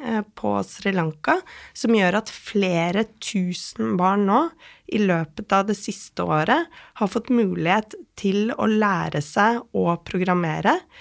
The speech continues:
som betyr både at de kan forstå verden, men de kan også skape verden. De kan skape vekst for Sri Lanka, de kan skape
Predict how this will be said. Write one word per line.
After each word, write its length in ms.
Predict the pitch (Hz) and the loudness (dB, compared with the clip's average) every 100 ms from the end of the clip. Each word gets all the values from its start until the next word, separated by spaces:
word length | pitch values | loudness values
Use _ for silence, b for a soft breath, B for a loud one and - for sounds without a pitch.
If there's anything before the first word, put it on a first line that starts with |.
| B B | B B
som 260 | - 214 | 0 2
betyr 640 | 214 - - - 220 285 339 | 2 -2 -10 -6 0 0 -2
både 520 | 202 240 214 147 151 262 | -4 0 2 0 0 -2
at 100 | 247 | -2
de 80 | 208 | -4
kan 160 | 208 | -4
forstå 720 | 185 - - - - - 87 175 | -4 -2 -2 -2 -4 0 0 0
verden, 520 | 160 160 185 294 370 B B B B | -2 -2 0 0 0 B B B B
men 140 | 202 208 | 2 2
de 100 | 202 | 0
kan 200 | 233 220 | -2 -2
også 520 | 151 - - 196 196 | -6 -10 -2 0 0
skape 800 | - - - 170 131 - 139 139 | -2 -8 0 0 0 -6 -4 -4
verden. 600 | 139 131 160 180 185 147 B B B | -4 -6 -4 2 2 0 B B B
De 120 | - 208 | -2 0
kan 180 | 233 233 | 2 0
skape 720 | - 202 180 - 190 196 185 | 0 -2 -2 0 2 2 -2
vekst 480 | 156 - - - - | -6 -6 -12 -12 -8
for 240 | - 196 190 - | 0 0 0 -10
Sri 320 | - - - 185 | -14 -6 -2 0
Lanka, 540 | 160 151 - 294 381 _ B B B - | 0 -2 -2 -2 -2 _ B B B -2
de 100 | 202 | 0
kan 300 | 208 208 208 | 2 2 2
skape 840 | - 214 175 - - 180 185 208 | 0 -2 -2 -2 0 4 4 2